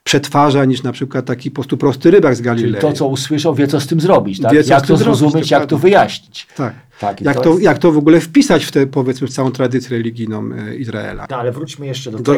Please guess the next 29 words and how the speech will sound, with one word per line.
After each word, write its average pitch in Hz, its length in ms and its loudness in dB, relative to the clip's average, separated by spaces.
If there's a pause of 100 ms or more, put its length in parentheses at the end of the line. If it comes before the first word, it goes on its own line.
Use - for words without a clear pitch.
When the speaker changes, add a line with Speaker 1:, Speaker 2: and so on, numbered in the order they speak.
Speaker 1:
zmartwychwstania, 143 580 -8
tak. - 240 -20 (220)
Speaker 2:
Do 113 100 -14
tekstu, 139 440 -8
bo 123 200 -6
o 117 60 -8
samym 151 300 -6
zmartwychwstaniu, 123 760 -6
tam 131 240 -4
był 120 160 -2
konflikt - 640 -6
pewien, 123 220 -4
zaraz 123 260 -6
to 120 100 -10
usłyszymy, 113 640 -6
w - 60 -20
Koryncie. 120 580 -6
Była 117 240 -4
pewna 117 300 -8
kwestia 123 640 -6 (360)
dotycząca 123 520 -6
właśnie 120 300 -8
samego 127 360 -8
zmartwychwstania, 120 680 -8
o 127 120 -8
którym 127 360 -6
tu 110 80 -12
przecież - 340 -12
rozmawiamy. 110 720 -6